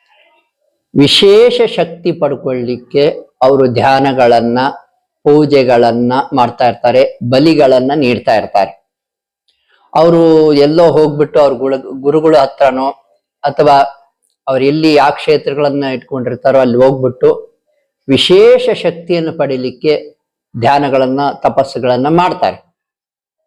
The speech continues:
So ಇದರ ಅರ್ಥ ಏನಪ್ಪಾ ಅಂದ್ರೆ, ಈ ಮಹಾಲಯ ಅಮಾವಾಸ್ಯೆಗೆ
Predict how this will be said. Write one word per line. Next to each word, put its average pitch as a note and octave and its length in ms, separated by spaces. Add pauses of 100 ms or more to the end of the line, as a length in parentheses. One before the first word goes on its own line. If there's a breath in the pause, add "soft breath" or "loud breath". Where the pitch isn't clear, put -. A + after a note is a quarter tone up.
(520)
So D#3+ 80 (1600)
ಇದರ F3 240
ಅರ್ಥ G3 240
ಏನಪ್ಪಾ F#3+ 560
ಅಂದ್ರೆ, C3+ 600 (760)
ಈ D#3 140
ಮಹಾಲಯ F#3+ 800
ಅಮಾವಾಸ್ಯೆಗೆ D3 1080